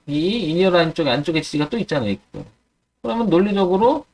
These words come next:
여기가 깨진다는 것은, 이 저점이 깨진다는 것은 일단, 그쵸? 그러면 얘가 지금 놀고 있으니까 이게 매물이 돼서 떨어지면 저항이 되겠죠. 올라오더라도. 그쵸? 그러니까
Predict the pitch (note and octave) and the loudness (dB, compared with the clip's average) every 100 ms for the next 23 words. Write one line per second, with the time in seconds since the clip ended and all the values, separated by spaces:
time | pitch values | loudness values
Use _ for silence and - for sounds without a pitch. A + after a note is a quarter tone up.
0 | _ _ _ _ _ - C#3+ G#3+ B3 B3 | _ _ _ _ _ -4 0 2 2 2
1 | B3 A3+ G#3 F3+ D3 C3 A2 A#2+ G2+ A#2+ | 2 2 2 2 2 0 0 -2 -6 -4
2 | F3+ E3+ E3 G3+ F3+ F#3+ G#3+ G3 F3 D#3 | -2 0 0 0 -2 -2 -2 0 2 2
3 | C#3+ A#2+ F#3 A#3 C#4+ _ D3+ C#3 B2+ A#2+ | 2 0 0 -4 -6 _ -10 -2 -2 -2
4 | D#3 A3+ C#4+ _ _ _ _ _ _ _ | -4 -4 -6 _ _ _ _ _ _ _
5 | _ _ _ _ _ _ _ _ _ _ | _ _ _ _ _ _ _ _ _ _
6 | _ _ _ B3 A#3+ G3 F3 F#3+ D#3+ F#3+ | _ _ _ 0 2 4 4 4 2 2
7 | E3 D3 G3 G3 F3 D3+ C3 - A#2 D#3+ | 2 4 4 2 0 0 0 2 2 2
8 | D#3+ C3 E3+ E3 C3 A#2 G2+ F3+ F#3+ D#3+ | 2 4 4 4 2 0 0 2 4 2
9 | A2+ G2 F#2+ F#3 A3+ A#3+ F#3+ C#3+ A2+ G#2+ | 0 -4 -2 2 2 2 0 0 -2 0
10 | G2+ F#2+ F#2+ - - _ _ _ _ _ | -2 -2 -10 -14 -20 _ _ _ _ _
11 | A3 C4 _ _ _ - B3+ B3 C4 A#3+ | -8 -8 _ _ _ 0 0 4 4 2